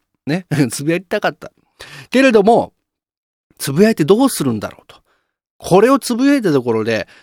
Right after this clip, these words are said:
フォロワーさんは大丈夫なのかと。フォロワーさん減りやしないかと。えー、リムーブされんじゃないか、ブロックされんじゃないかという懸念があって、それを心の三角コーナーにポイと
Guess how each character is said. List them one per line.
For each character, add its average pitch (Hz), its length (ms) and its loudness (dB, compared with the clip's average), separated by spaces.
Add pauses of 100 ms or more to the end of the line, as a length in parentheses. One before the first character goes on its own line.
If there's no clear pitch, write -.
(180)
フ 175 120 4
ォ - 20 6
ロ 254 160 4
ワ 240 140 4
ー - 20 2
さ 233 160 0
ん 202 180 2
は 175 220 2 (260)
大 190 240 2
丈 269 160 4
夫 196 120 0
な 123 60 0
の 104 120 -8
か - 80 -16
と。 - 80 -18
フ 185 140 0
ォ - 20 6
ロ 240 80 4
ワ 240 80 2
ー - 40 -6
さ 190 120 -2
ん - 20 -6
減 180 120 0
り 285 100 4
や - 100 0
し - 100 -6
な 120 140 -2
い 104 60 -6
か 92 100 -10
と。 - 160 -16 (160)
え 113 140 -4
ー、 107 40 -2
リ 156 140 2
ム 320 160 6
ー - 20 4
ブ 170 140 0
さ 165 220 -8
れ 247 80 0
ん 277 80 0
じ 220 80 -2
ゃ 151 60 0
な 117 120 -4
い 110 60 -6
か、 95 100 -10
ブ 123 160 -6
ロ 302 80 0
ッ - 40 -16
ク 175 120 -10
さ 175 140 -2
れ 262 60 -4
ん 254 40 -4
じ 233 80 -4
ゃ 185 40 -4
な 190 60 -2
い 220 60 -2
か 196 100 -2
と 139 100 0
い 123 40 2
う 123 60 -2
懸 196 320 0
念 240 180 -2
が 240 120 2
あ - 20 4
っ 247 80 -2
て、 - 300 0 (260)
そ - 100 -8
れ 202 80 4
を 214 80 4
心 202 340 -2
の 208 80 -2
三 208 120 -6
角 202 100 -6
コ - 140 -8
ー - 20 -4
ナ 165 60 -2
ー - 20 -2
に 131 60 -4
ポ 262 240 -2
イ 240 60 -4
と - 200 -2